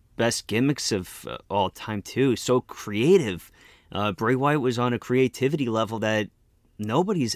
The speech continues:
at. Um, and just, just, I don't know what to say. Just really our thoughts and condolences go out to all of the,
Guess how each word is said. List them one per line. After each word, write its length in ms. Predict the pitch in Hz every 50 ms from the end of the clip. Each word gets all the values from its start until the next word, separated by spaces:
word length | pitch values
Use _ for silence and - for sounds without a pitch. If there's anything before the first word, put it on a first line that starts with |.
| - -
at. 280 | 95 92 85 73 - _ _ _ _ _ _ _ - _ _ _ _ _ -
Um, 580 | 92 92 98 101 101 101 101 101 98 95 92 - _ _ _ -
and 260 | - 113 110 110 101
just, 400 | - 120 113 - - - - _ _ _ _ _ _ _ _ _ _ _ _ _ _ _ _ -
just, 240 | - 117 110 - - _ _ _ _ _ _ _ _ -
I 140 | 104 110 113
don't 180 | 117 117 113 110
know 140 | 110 107
what 160 | 107 107 - -
to 80 | 87
say. 420 | - - - - 113 131 113 95 87
Just 320 | - 95 95 - - -
really 320 | 107 110 113 120 113 107
our 240 | 104 101 98 98 98
thoughts 420 | 95 _ - 110 107 110 - - -
and 220 | 101 92 92 -
condolences 840 | - 95 90 107 110 113 113 113 - - 110 107 110 110 104 - - _ _ _ - _ _ _ _ _ _ _ _ _ _ -
go 180 | - 107 107
out 140 | 107 101 -
to 100 | - 98
all 200 | 98 101 104 104
of 60 | 98
the, 300 | 98 101 98 98 98 95